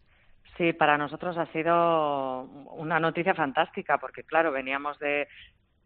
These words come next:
nosotros y, y, y muchos, ¿no? Muchas instituciones culturales o todas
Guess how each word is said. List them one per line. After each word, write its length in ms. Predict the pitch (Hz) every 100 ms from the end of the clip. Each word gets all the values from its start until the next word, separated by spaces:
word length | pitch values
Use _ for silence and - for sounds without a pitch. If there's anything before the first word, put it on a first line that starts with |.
| -
nosotros 520 | 165 143 - 147 160 -
y, 60 |
y, 360 | 131 - 131 -
y 40 | 135
muchos, 460 | 170 170 - 131
¿no? 180 | 147 170
Muchas 280 | 175 - 139
instituciones 680 | 143 - 147 135 156 151 143
culturales 540 | 143 135 139 175 -
o 60 | 135
todas 300 | 156 151